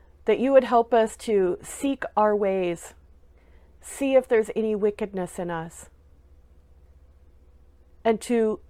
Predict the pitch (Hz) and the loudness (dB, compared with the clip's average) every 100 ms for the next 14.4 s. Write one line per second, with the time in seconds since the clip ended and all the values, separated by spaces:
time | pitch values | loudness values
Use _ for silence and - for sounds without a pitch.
0 | - 214 214 240 269 285 233 190 151 143 | -12 -4 -2 0 2 0 -2 -2 -2 -4
1 | - - - - - - 220 220 208 185 | -10 -20 -20 -20 -20 -4 -2 0 -4 -4
2 | 175 - 190 202 185 - 175 - - 175 | -6 -4 -6 -6 -8 -8 -10 -10 -14 -14
3 | 170 - _ _ - _ - - - - | -14 -20 _ _ -20 _ -20 -20 -20 -20
4 | - - - - 220 226 - - 269 269 | -20 -20 -8 -2 0 0 -2 -4 -2 -2
5 | 240 208 - 208 190 185 165 156 180 - | -2 -2 -4 -8 -8 -8 -10 -10 -14 -20
6 | - - - - - - - _ - - | -20 -20 -20 -20 -20 -20 -20 _ -20 -20
7 | - _ - - - - - 233 226 214 | -20 _ -20 -20 -20 -16 6 6 8 4
8 | 220 220 226 - 240 214 - 226 233 214 | 4 6 4 4 4 4 2 -2 -2 -4
9 | 202 185 - 220 214 214 202 202 - - | -4 -8 -2 -2 0 -2 -4 -6 -10 -10
10 | - 156 160 180 - - - _ - - | -10 -12 -12 -18 -20 -20 -20 _ -20 -20
11 | - - - - - 208 - 233 240 262 | -20 -20 -20 -10 -4 -2 4 4 4 0
12 | 269 - _ - _ - _ _ - - | -6 -14 _ -20 _ -20 _ _ -20 -20
13 | _ - - - 208 196 - 220 247 - | _ -20 -12 -4 -2 -2 0 0 0 0
14 | 233 214 214 | 2 2 0